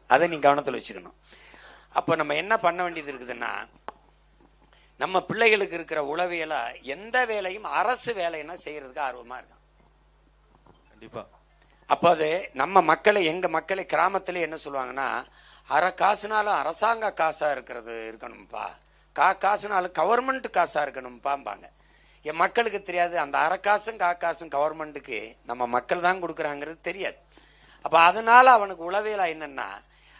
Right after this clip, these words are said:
Speaker 1: ஐந்நூறு ரூபா ஒரு நாளைக்கு சம்பளம், அது அரசாங்கம் கொடுக்குதுன்னா, "கவர்மெண்ட் வேலைப்பா, மாப்பிள்ளை என்ன வேலை?" "கவர்மெண்ட் வேலை" அப்படிம்பா. அவன் ஐம்பது ஏக்கர் வச்சு விவசாயம் பார்த்தாலும் அதுக்கு மதிப்பு இருக்காது.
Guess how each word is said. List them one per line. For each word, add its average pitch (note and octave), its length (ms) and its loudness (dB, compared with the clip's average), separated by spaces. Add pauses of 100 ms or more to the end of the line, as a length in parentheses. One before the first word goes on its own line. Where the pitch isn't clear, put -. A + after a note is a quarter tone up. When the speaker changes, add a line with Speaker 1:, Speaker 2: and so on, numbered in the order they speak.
Speaker 1:
ஐந்நூறு G3+ 480 4
ரூபா A#3+ 280 8
ஒரு F3 180 0
நாளைக்கு G#3 360 0
சம்பளம், D#3 500 -2
அது C3 180 -4
அரசாங்கம் A3+ 760 2
கொடுக்குதுன்னா, D3+ 400 -12 (1200)
"கவர்மெண்ட் C4 520 -2
வேலைப்பா, C3 380 -10
மாப்பிள்ளை G3+ 500 0
என்ன G#3 80 -2
வேலை?" G3 180 -2 (320)
"கவர்மெண்ட் D#4+ 560 2
வேலை" E3+ 280 -2
அப்படிம்பா. D#3 580 -8 (1120)
அவன் D3 180 -2
ஐம்பது G#3 340 0
ஏக்கர் B3+ 240 0
வச்சு A3+ 200 -4
விவசாயம் G3+ 420 0
பார்த்தாலும் C#3 560 -2 (360)
அதுக்கு C#3 220 -12
மதிப்பு D3 340 -8
இருக்காது. A#2 520 -8